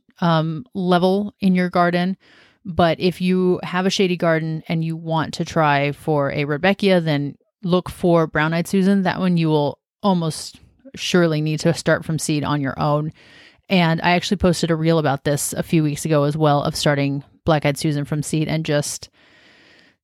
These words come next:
they ju-, they are not difficult to start. They just take a long time. So you just have to be super patient with them and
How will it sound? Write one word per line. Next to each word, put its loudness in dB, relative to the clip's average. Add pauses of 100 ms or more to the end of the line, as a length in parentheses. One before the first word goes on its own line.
they 4
ju-, 2
they 4
are 6
not 2
difficult 2
to 0
start. 2
They 6
just 0
take 2
a 2
long 0
time. -4 (100)
So 0
you 2
just 0
have 0
to -4
be -2
super 0
patient -2
with -2
them 0 (260)
and 0